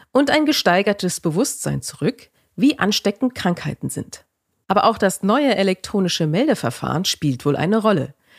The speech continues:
Es stelle sicher, dass Krankschreibungen automatisch und zuverlässig in die Statistik der Krankenkassen eingingen,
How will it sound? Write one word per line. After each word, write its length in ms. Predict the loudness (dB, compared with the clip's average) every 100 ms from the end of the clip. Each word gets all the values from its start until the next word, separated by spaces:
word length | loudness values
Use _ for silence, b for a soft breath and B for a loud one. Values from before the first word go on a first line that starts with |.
| b b
Es 180 | -2 -2
stelle 300 | 2 2 2
sicher, 420 | 2 0 0 -2
dass 280 | -2 -4 -4
Krankschreibungen 840 | -2 -2 0 -4 -2 0 0 0 0
automatisch 760 | -2 -2 -2 0 0 -2 -2
und 140 | -6 -4
zuverlässig 760 | -2 -2 0 -2 0 -2 -4
in 100 | -6
die 100 | -4
Statistik 640 | -4 -6 -4 -4 -2 -4 -2
der 100 | -4
Krankenkassen 760 | -2 -8 -8 -8 -8 -6 -8 -2
eingingen, 520 | 2 2 0 -8 -10